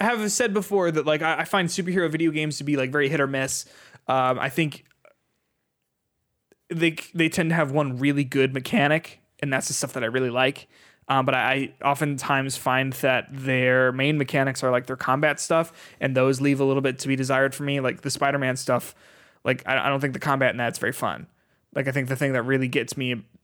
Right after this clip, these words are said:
about that is the swinging and the momentum of it all and, like, exploring that city. I think that's really, really fun. Whereas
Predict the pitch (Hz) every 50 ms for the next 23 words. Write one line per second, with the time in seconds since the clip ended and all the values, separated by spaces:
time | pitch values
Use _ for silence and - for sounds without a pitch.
0 | _ - - 139 131 123 123 - 127 117 127 127 - 147 135 - 185 208 214 180
1 | 151 127 113 113 - _ _ _ _ _ _ _ - 143 139 139 139 143 147 147
2 | 156 151 151 - - 139 131 123 123 120 110 110 110 113 120 127 139 139 131 135
3 | 123 - - - 147 147 139 131 131 127 127 - - - - 131 123 120 117 -
4 | 220 - 131 127 - 107 120 - - - 131 135 135 131 120 120 113 110 104 107
5 | 120 - - 107 92 85 107 120 123 123 127 117 117 123 - - -